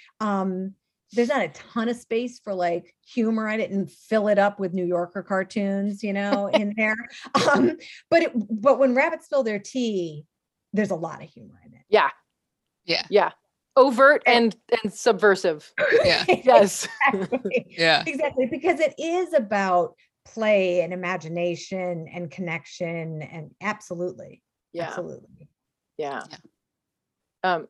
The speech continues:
Speaker 2: Rebecca, are there burning questions that you wanna ask Jen as we, uh, near the
Speaker 3: Um,
Speaker 2: end of our time?
Speaker 3: I have been fed a question by our operations director.
Speaker 2: Oh, excellent. I got that question too. You should definitely ask it.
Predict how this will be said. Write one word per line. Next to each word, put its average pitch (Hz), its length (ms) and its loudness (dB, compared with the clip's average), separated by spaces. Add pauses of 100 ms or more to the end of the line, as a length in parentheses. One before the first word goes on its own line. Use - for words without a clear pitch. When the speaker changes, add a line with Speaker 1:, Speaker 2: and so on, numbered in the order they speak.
Speaker 2:
Rebecca, 208 600 4
are 196 100 6
there 214 220 6
burning 214 400 2
questions 196 640 -4
that - 280 -2
you 190 300 -2
wanna 175 300 -2
ask 170 320 -6
Jen 170 200 -2
as 170 140 -8
we, 160 320 -4
uh, 156 60 -4 (300)
near 262 160 0
the 277 40 -4
Speaker 3:
Um, 226 60 -4
Speaker 2:
end 170 120 -10
of 165 80 -10
our 170 120 2
time? 160 400 -6 (320)
Speaker 3:
I 254 140 8
have 339 280 4
been 247 160 0
fed 208 320 2
a 254 60 2
question 180 560 -4 (100)
by 165 160 4
our 175 180 2
operations 175 640 -4
director. - 480 -6
Speaker 2:
Oh, 320 140 10
excellent. 359 460 6
I 240 80 6
got 285 180 6
that 240 140 4
question 233 360 4
too. 240 120 2
You 226 180 2
should 240 160 0
definitely 202 400 2
ask 175 300 -4
it. 139 120 -10